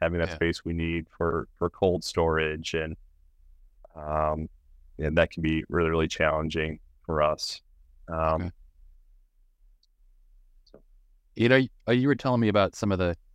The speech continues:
Speaker 2: technology innovations that, um, have kind of been implemented at Walter's Gardens over the past,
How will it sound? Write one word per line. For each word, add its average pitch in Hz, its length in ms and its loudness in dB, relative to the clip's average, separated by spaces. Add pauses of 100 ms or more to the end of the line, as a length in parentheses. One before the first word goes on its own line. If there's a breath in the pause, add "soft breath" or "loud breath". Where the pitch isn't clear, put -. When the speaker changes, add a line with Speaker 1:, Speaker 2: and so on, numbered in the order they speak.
(100)
Speaker 2:
technology 104 760 0
innovations 82 840 0
that, 80 240 0 (220)
um, 76 360 -4
have 87 140 -10
kind 87 180 -2
of 82 60 0
been 82 100 2
implemented 82 580 0
at 78 140 -4
Walter's 78 300 -4
Gardens 78 240 -2
over 76 140 -4
the 73 80 -2
past, 80 400 -2